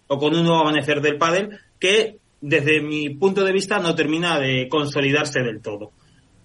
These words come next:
Creo que el primer año de Premier Padel, cuando vimos el Major de Italia, eh,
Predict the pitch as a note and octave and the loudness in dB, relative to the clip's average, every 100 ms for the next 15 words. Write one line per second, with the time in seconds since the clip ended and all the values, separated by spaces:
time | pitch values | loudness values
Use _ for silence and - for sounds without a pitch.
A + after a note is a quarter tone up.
0 | _ _ _ _ _ - G#3+ A#3 G#3+ F3 | _ _ _ _ _ 2 4 6 4 4
1 | F3 F#3 F3+ E3+ D#3 D#3 D#3 D3+ E3+ E3+ | 4 4 2 2 2 2 0 -2 0 0
2 | E3+ C3+ C3+ D3 E3 D#3 D3+ C#3+ C#3+ D#3 | 0 -2 0 -2 -4 -2 -2 0 0 0
3 | D3+ C#3+ C3+ C3 D#3+ D#3 C#3+ B2+ - B2+ | 0 0 0 0 0 2 0 -2 -6 -6
4 | B2+ B2 A#2+ A#2 | -4 -2 -2 -4